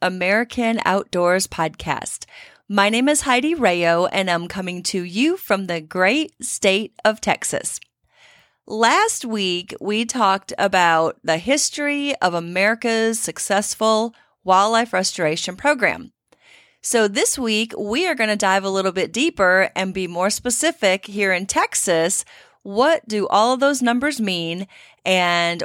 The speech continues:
where does that money go, and how is it spent by we hunters and anglers across the state? The National Survey of Fishing,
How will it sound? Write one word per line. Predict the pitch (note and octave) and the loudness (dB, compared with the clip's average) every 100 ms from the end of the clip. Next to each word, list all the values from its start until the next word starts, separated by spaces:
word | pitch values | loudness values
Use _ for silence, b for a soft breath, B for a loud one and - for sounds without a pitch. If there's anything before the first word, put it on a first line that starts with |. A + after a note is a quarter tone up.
| - | -8
where | E3 E3 F3+ G3 G#3+ | -10 0 2 4 4
does | A3 G#3+ | 0 0
that | G3+ F#3 | 2 0
money | F#3 F#3 F#3 | -2 -4 -2
go, | E3+ G3+ B3+ E4 - | 2 4 4 2 0
and | E3 D#3 | 0 -2
how | E3 F3 G3+ | -2 2 4
is | A#3+ B3 | 4 0
it | - | -2
spent | - G3+ F3 F3+ - | 0 0 0 -2 -6
by | - E3 E3 D#3 D3+ | 0 2 4 2 0
we | D3+ F#3 G#3+ G#3+ A3 A#3 A3+ _ G3+ | -4 -2 -2 -2 -2 -4 -6 _ -4
hunters | G#3 G#3 A3 B3+ | -2 0 0 0
and | C4+ | 0
anglers | F#3+ F3+ F3+ F3 F#3 - - | 0 -2 -2 0 -2 -4 -4
across | G3 - D#3 D#3+ | -4 0 0 0
the | - F#3+ | -4 -4
state? | - D#3 C3+ - _ _ _ _ _ | -2 -2 -4 -10 _ _ _ _ _
The | F#3+ | 0
National | G3 F#3 A3 - D#4 | 4 2 2 0 0
Survey | E4 - F#3+ E3+ E3+ F3+ - | 0 2 2 4 2 0 0
of | D#3+ | -2
Fishing, | - G#3 G#3+ - A#3+ B3+ B3+ | -2 0 0 2 2 2 0